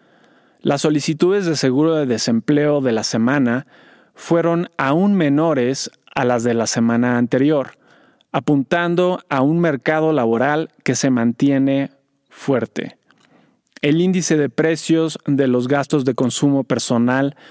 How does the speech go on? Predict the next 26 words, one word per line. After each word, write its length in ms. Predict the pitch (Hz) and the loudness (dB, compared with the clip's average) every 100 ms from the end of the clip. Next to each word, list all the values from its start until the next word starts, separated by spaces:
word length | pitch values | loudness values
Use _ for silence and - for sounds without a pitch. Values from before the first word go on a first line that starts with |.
| - _ | -20 _
para 340 | - 123 120 120 | -2 0 0 0
el 100 | 123 | 0
mes 200 | 135 127 | 0 0
de 100 | 120 | 0
abril 440 | 110 135 147 151 - - - - | 0 2 0 -2 -12 -20 -20 -4
mostró 560 | 123 117 - 151 156 | -2 -2 -2 0 0
una 260 | - 165 165 | 0 0 0
inflación 520 | 143 123 110 - 147 | 0 -2 -2 0 0
anual 420 | 139 127 127 131 | 2 2 2 0
de 120 | 123 113 | -2 -2
cuatro 420 | - 139 - 131 | -2 -2 -2 -2
punto 320 | 131 127 131 | 0 0 0
nueve 260 | 120 120 120 | 0 -2 -2
por 180 | 123 117 | -4 -2
ciento 480 | 151 123 - 135 - - - - | -2 -2 -2 -4 -6 -20 -20 -6
en 160 | 131 | -4
su 140 | 123 120 | -2 -2
componente 580 | 127 113 123 127 120 | -2 0 0 0 -2
subyacente, 840 | 127 123 123 123 120 160 143 - - _ _ _ _ _ - | -2 -2 0 -2 0 -2 -2 -6 -8 _ _ _ _ _ -6
mejor 440 | - 131 - 160 | -2 -2 0 0
al 160 | 147 113 | 0 -2
cinco 400 | - 147 143 123 | -2 -2 0 -2
punto 320 | 139 143 127 | 0 0 0
dos 220 | 120 127 | 0 -2
por 200 | - 135 | -2 -4
ciento 540 | - 147 123 120 139 | -2 0 0 -2 -4